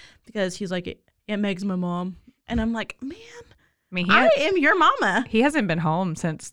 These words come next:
Speaker 2: the day after Christmas. So today's the twenty-eighth. He went home with me on the twenty-sixth, and he hasn't been back. <laughs>
Speaker 1: <laughs> No, he's so happy at your house.
Speaker 2: Yeah, he is.
Speaker 1: It's all the toys and all the boy stuff and all the
Speaker 2: Yeah.
Speaker 1: you, all the you.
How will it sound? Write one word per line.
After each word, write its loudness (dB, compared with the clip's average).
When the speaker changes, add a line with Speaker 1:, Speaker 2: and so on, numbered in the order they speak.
Speaker 2:
the -8
day 2
after -2
Christmas. -4
So -2
today's 0
the -2
twenty-eighth. -4
He -6
went 0
home -2
with -2
me 4
on -2
the -2
twenty-sixth, -2
and 2
he 6
hasn't 6
been 4
back. 4
<laughs> 2
Speaker 1:
<laughs> 8
No, 4
he's -4
so -2
happy -4
at -8
your -2
house. -2
Speaker 2:
Yeah, -6
he -6
is. -18
Speaker 1:
It's -14
all -2
the -8
toys -8
and -8
all -8
the -10
boy -6
stuff -6
and -10
all -6
the -4
Speaker 2:
Yeah. -10
Speaker 1:
you, -4
all -6
the -8
you. -6